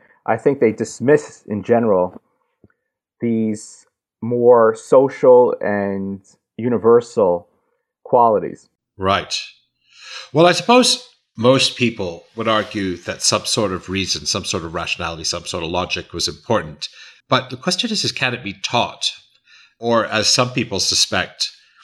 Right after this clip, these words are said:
Speaker 2: that any attempts to teach people to reason, particularly in the academy, which leans left,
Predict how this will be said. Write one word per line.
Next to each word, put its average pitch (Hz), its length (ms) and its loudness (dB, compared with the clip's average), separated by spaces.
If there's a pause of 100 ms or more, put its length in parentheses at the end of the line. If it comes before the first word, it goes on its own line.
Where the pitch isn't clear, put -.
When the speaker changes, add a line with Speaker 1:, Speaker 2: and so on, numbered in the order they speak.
(320)
Speaker 2:
that 101 340 -2
any 120 240 0
attempts 95 500 -2
to 92 120 -6
teach 123 380 -4
people 98 320 -6
to 90 540 -4 (720)
reason, 101 840 -2
particularly 101 720 -4
in 90 100 -6
the 92 60 -6
academy, 92 500 -4
which 90 260 -6
leans 95 420 -4
left, 98 520 -4